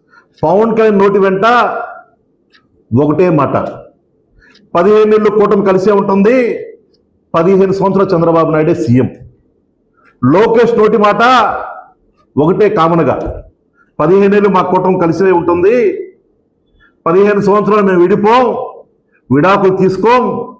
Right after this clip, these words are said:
కలిసి మెలిసి ఉంటామని" చెప్పేసి చెబుతా ఉన్నారు. కామన్గా ముగ్గురు డైలాగు ఒకటే, "పదిహేనేళ్ళు మా కూటమి కలిసే ఉంటుంది." కారణం ఏంటో తెలుసా? ఆ కారణం పేరే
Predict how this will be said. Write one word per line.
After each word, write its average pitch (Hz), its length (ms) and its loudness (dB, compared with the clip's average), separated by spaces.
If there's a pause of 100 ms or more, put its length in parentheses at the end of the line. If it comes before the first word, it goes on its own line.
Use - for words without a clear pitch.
(480)
కలిసి 202 280 0
మెలిసి 196 280 2
ఉంటామని" 175 340 0
చెప్పేసి 165 680 0 (460)
చెబుతా 147 360 -2
ఉన్నారు. 120 300 0 (880)
కామన్గా 220 480 2
ముగ్గురు 202 340 2
డైలాగు 214 800 2 (640)
ఒకటే, 185 380 0
"పదిహేనేళ్ళు 175 680 0
మా 170 180 0
కూటమి 165 440 -2
కలిసే 151 260 -2
ఉంటుంది." 123 680 -2 (640)
కారణం 233 440 2
ఏంటో 220 200 2
తెలుసా? 214 560 -2 (800)
ఆ 160 280 0
కారణం 214 360 2
పేరే 247 720 2